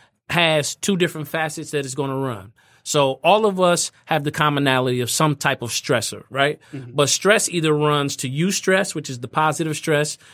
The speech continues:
Speaker 1: channels in the right direction that propels us forward, or distress, which provides that angle of, you know, it depresses, it weighs down. But when you work out, then it allows for that brain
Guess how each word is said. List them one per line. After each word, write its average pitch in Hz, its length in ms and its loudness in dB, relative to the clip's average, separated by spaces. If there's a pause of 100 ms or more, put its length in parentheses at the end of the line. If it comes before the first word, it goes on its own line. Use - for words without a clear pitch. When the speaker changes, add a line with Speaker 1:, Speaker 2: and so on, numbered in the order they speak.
(120)
Speaker 1:
channels 147 340 0
in 139 120 0
the 120 40 -4
right 139 220 2
direction 143 440 2
that 120 180 -2
propels 151 440 -2
us 135 140 -2
forward, 196 480 4 (280)
or 151 180 6
distress, 131 840 2 (180)
which 151 380 0
provides 139 500 2
that 135 240 0
angle 135 320 -2
of, 123 240 2
you 151 120 0
know, 135 120 2
it 131 160 0
depresses, 156 600 0 (200)
it 131 140 -8
weighs 143 380 -6
down. 151 420 -12 (300)
But 127 80 -18
when 139 160 -6
you 143 160 -4
work 147 340 -6
out, 226 360 2 (600)
then 156 160 4
it 160 80 4
allows 143 480 0
for 143 160 -8
that 131 280 0
brain 151 520 2